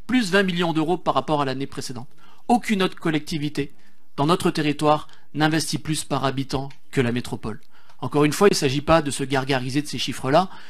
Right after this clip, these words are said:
mais il est très important et essentiel de rappeler que cet investissement, c'est de l'emploi, c'est du travail pour les entreprises locales et c'est de l'équipement pour, euh, notre territoire. Euh,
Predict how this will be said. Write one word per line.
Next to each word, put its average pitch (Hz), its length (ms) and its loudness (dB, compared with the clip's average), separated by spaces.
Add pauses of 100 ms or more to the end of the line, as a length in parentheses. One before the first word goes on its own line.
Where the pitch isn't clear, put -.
(180)
mais 143 120 2
il 143 160 0
est 143 100 0
très 147 220 0
important 147 460 0
et 143 80 2
essentiel 151 460 -2
de 143 80 4
rappeler 135 360 2
que 147 180 0 (160)
cet 147 180 -4
investissement, 147 640 0 (280)
c'est - 180 -2
de 139 80 -2
l'emploi, 143 420 2 (340)
c'est 156 140 -2
du 151 120 2
travail 156 320 2
pour 143 160 -2
les 135 100 0
entreprises 135 460 -4
locales 147 360 4 (320)
et 165 60 2
c'est 151 180 0
de 139 80 -4
l'équipement 143 640 -4 (120)
pour, 160 340 0 (180)
euh, 123 260 -4
notre 139 280 -2
territoire. 117 560 -6 (1080)
Euh, - 60 -10